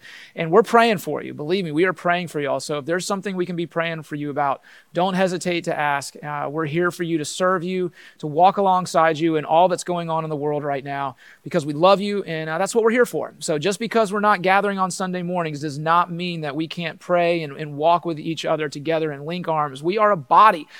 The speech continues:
We are a family, and we're gonna get through this thing together. Also wanna remind you that you can give your tithes and your offerings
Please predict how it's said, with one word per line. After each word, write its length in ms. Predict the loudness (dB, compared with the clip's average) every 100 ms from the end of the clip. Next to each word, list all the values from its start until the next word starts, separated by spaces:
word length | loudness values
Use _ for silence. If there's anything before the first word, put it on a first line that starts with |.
| -10 2
We 140 | 4
are 100 | 6
a 60 | 4
family, 560 | 0 2 2 0 -4
and 100 | -4
we're 80 | -4
gonna 140 | -2
get 180 | 0 0
through 120 | -2
this 180 | -4 -6
thing 180 | -8 -8
together. 440 | -8 -6 -6 -8 _ _ _ _ _ -20 -2
Also 220 | 2 4 4
wanna 140 | 4
remind 340 | 6 6 4
you 160 | 0 -4 -6 -18 -2
that 140 | 0 2
you 120 | 0
can 240 | 0 0
give 360 | 2 4 4 0
your 120 | -4
tithes 500 | 0 4 6 4 0
and 100 | -4
your 160 | -4 2
offerings 600 | 4 4 0 -2 -4